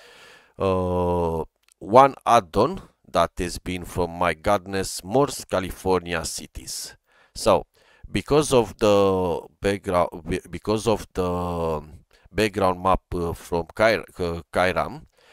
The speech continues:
we can see exactly the states of California. So, if you see on this western part of the Ca-, of United States, we can see the lovely square of California,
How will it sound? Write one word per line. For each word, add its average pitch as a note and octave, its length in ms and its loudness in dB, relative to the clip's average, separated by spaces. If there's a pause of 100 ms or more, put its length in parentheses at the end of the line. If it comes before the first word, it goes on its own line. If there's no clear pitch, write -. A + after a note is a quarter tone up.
(160)
we F#2+ 360 0
can F#2+ 260 2
see F#2+ 420 -4
exactly F2 560 -4
the D#2+ 180 -6
states - 640 -6
of D#2 280 -6
California. D2 680 -6
So, D#2+ 500 -6 (160)
if - 160 -14
you F2 100 -6
see - 440 -10
on G#2 240 -4
this F2+ 360 -8 (520)
western F#2+ 500 0
part E2+ 360 0
of D2+ 260 -6
the - 80 -14
Ca-, - 180 -14
of D#2 320 -10
United E2 400 -8
States, B2 340 -2
we F#2 60 -14
can E2+ 180 -10
see E2 200 -10
the D2 160 -6
lovely D#2+ 320 -6
square D#2 300 -6
of D2 140 -10
California, C#3 680 0